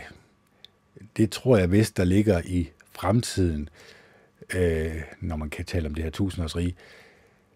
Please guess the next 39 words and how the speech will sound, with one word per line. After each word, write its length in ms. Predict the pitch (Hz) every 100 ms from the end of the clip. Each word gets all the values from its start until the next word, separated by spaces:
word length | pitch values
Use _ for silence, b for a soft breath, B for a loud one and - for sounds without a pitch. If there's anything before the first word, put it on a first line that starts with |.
| _ _
Nej, 180 | 104 107
det 160 | 113 143
jeg 120 | 123
tror, 260 | 131 131
det 220 | 113 117 92
er, 220 | 95 110 -
at 460 | 98 92 85 - - 131 _ _ _ -
det 100 | 127
her 120 | 127
liv, 260 | 117 139 101
vi 40 |
lever 300 | 92 107 104
nu, 240 | 90 101 - b b b b _ _ _ _ _ _ _ -
det 160 | 139 113
er 120 | 120
så 160 | -
utrolig 600 | 104 95 - 143 123 85
vigtigt, 440 | 95 127 - 76 76 B B B B
at 300 | - 101 90
vi 200 | 104 95 - _
opdyrker 500 | - 123 - 104 95
de 140 | 82 87
positive 680 | - 139 147 - - 98 85
egenskaber. 640 | 98 110 - 82 73 73 - _ _ _ _ _ _ _
At 140 | 98 92
vi 80 | 104
ser, 260 | - 143
hvad 160 | 104 123
sagde 400 | - 123 101 104
Jesus? 400 | 127 101 - - _
Han 180 | - 110
sagde 220 | - 120
jo 60 | 113
det 140 | 98
her 140 | 95 92
med 200 | 85 82
den 120 | 87
barmhjertige 420 | 80 82 101 104
samaritaner, 600 | - 80 78 - 139 92